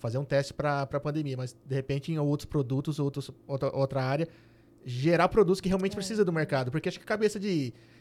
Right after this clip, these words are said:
Speaker 1: de pesquisador fala, "Puta, olha que negócio maneiro, tal, tal, tal, tal." Mas às vezes você não consegue enxergar lá na frente uma,
Speaker 2: Hum.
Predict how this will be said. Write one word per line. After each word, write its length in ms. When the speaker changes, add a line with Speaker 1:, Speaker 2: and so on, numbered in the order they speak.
Speaker 1:
de 80
pesquisador 420
fala, 160
"Puta, 480
olha 180
que 120
negócio 380
maneiro, 300
tal, 200
tal, 180
tal, 160
tal." 320
Mas 140
às 60
vezes 140
você 40
não 80
consegue 320
enxergar 280
lá 60
na 100
frente 280
uma, 380
Speaker 2:
Hum. 20